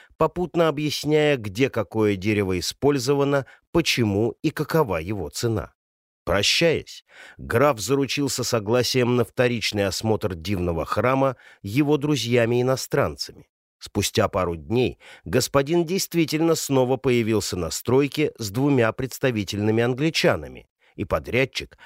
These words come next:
опять счёл за честь познакомить гостей со своей работой. Оживлённая заморская речь внушила ему дополнительное уважение к визитёрам, хотя он и не понимал ни бельмеса.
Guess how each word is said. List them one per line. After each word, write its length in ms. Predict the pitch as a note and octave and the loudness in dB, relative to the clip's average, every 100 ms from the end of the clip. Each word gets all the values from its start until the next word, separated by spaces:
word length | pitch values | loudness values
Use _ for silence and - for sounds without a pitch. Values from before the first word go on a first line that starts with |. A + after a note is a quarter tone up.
| - | -8
опять 640 | - B2+ - A#2 C#3 - - | -4 -2 2 2 2 -4 -8
счёл 440 | - - - A2+ E2 | -4 -2 0 0 0
за 200 | F2+ E2+ | -6 -4
честь 440 | - D3+ - - | 0 0 -2 -4
познакомить 720 | E3+ D3 E3 D#3+ F3 E3 C#3+ | -2 0 0 2 2 2 0
гостей 480 | C#3 D3 - D#3 D3+ | 0 0 0 -2 0
со 160 | - D3 | 0 -4
своей 460 | - C#3 A#2 A2 | 0 0 2 2
работой. 560 | A2 A2+ E2 - - _ _ _ _ _ _ _ _ | 2 0 -4 -12 -18 _ _ _ _ _ _ _ _
Оживлённая 800 | - - F#2+ G2 G#2 G#2+ G2 F#2+ | -6 0 2 2 2 2 2 0
заморская 720 | F2+ G#2 G#2+ G2+ - F2+ F2+ | 0 0 0 -2 -4 -4 -2
речь 320 | F2+ C3 - - - - - | 0 0 -2 -10 -18 -18 -10
внушила 640 | - B2 C#3+ - E3+ E3 | 0 2 2 2 2 2
ему 500 | D#3+ D#3 D#3+ D#3 - - | 2 2 2 2 -2 -2
дополнительное 920 | C3 - D3+ D3 D3 C3 C#3 C3+ C3+ | 0 2 0 0 -2 -2 0 2 4
уважение 560 | B2+ B2 A#2+ C3 B2+ | 2 0 0 2 2
к 80 | A#2 | 0
визитёрам, 680 | B2 A#2 C3+ - E3+ D#2 C#2 _ _ _ | -6 -6 -6 0 0 0 -4 _ _ _
хотя 380 | - F#2+ - A#2+ | -4 -2 2 2
он 180 | A2+ A2 | 2 0
и 20 | |
не 120 | G#2+ | -2
понимал 680 | F2 F2 E2 G2 C#3 D3 G#2+ | -4 -8 -4 0 0 0 -4
ни 180 | F#2 G#2+ | -6 -4
бельмеса. 680 | G#2+ A2+ F#2+ E2 C#2+ - - | -2 -2 -2 -4 -6 -10 -10